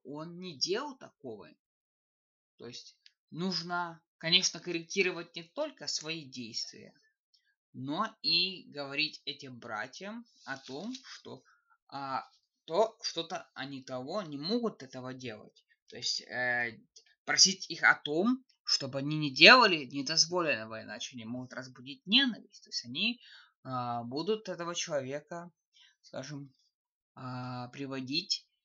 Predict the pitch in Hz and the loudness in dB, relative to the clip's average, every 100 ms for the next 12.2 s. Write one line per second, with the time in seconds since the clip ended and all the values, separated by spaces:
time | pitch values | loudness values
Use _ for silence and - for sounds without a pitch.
0 | _ _ _ 147 165 - 202 - 143 - | _ _ _ -6 2 4 4 -4 -10 2
1 | 139 139 - 151 156 165 - 190 143 - | 6 6 6 -2 -8 -2 -2 0 -4 -10
2 | - - _ _ _ _ _ _ _ _ | -12 -20 _ _ _ _ _ _ _ _
3 | _ _ 156 156 - 156 240 233 190 - | _ _ 0 0 8 10 10 8 0 -2
4 | - 120 - 123 139 196 262 - - 120 | -10 -10 -12 -10 -4 -2 -2 -4 -4 -4
5 | - _ _ - _ 160 160 175 160 147 | -6 _ _ -20 _ 4 8 8 8 2
6 | - 170 156 135 120 - - _ _ - | 0 2 4 0 -8 -16 -20 _ _ -2
7 | - - 185 175 135 104 107 120 - 123 | 0 4 2 2 -4 -12 -16 -20 -14 -12
8 | 117 - 247 - - 151 202 156 131 - | -6 -4 -4 -8 -8 -8 4 8 8 6
9 | 104 - - 107 - - - _ _ _ | -14 -16 -16 -16 -18 -20 -20 _ _ _
10 | - - 147 143 - 101 - _ _ - | -18 -16 -8 -8 -6 -10 -12 _ _ -20
11 | - - _ _ _ - _ _ 143 143 | -20 -20 _ _ _ -20 _ _ 0 4
12 | 202 247 | 4 4